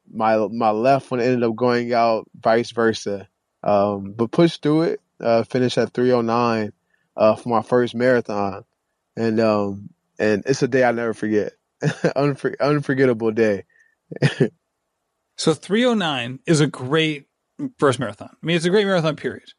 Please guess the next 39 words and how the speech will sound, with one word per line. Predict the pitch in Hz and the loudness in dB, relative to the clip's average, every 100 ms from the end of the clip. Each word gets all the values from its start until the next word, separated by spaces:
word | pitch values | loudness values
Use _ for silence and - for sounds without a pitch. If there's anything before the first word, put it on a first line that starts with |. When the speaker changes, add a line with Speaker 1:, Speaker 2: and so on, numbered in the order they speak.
| - | -4
Speaker 2:
right? | 127 123 | -2 -2
I | 135 | 0
mean, | 143 | 0
that, | 151 | 2
that's | 170 - | 0 0
really, | 160 185 185 | -2 2 2
really | 160 160 156 147 | 0 0 0 0
well | 139 135 | 0 0
done. | 135 123 117 175 | 0 -4 -8 -14
So | - 147 | -4 -2
congratulations. | 147 139 156 151 131 123 120 123 123 - - - | 0 0 2 2 0 0 0 -2 -6 -12 -20 -10
Obviously, | 147 165 202 220 208 214 | -2 -2 0 0 2 0
people | 202 180 180 | 0 0 2
usually | 160 175 156 | 2 0 0
aren't | 170 160 | 0 0
looking | 147 143 | -2 -2
for | 131 | 2
that | 147 147 | 2 2
kind | 151 143 | 0 0
of | 139 | 2
negative | 139 131 127 | 0 0 -2
split | - - 117 104 - _ - | -2 -2 -2 -2 -16 _ -10
or | |
positive | 139 165 156 123 | -2 0 2 2
Speaker 1:
Oh, | 110 | 2
Speaker 2:
split, | 107 117 | 0 0
I | |
Speaker 1:
man. | 123 | 0
Speaker 2:
should | - - | 2 2
say, | 151 - 143 156 - | 2 2 -2 -2 -2
between | 156 165 | 0 0
the | 143 | 0
first | 160 151 - | 0 0 -2
half | 175 | -6
and | - 220 277 | -4 -2 2
the | 185 - | 2 2
second | 285 339 220 - | 2 0 0 2
half. | 202 170 - 127 214 170 - | 2 0 0 2 2 0 2
So, | 214 | 2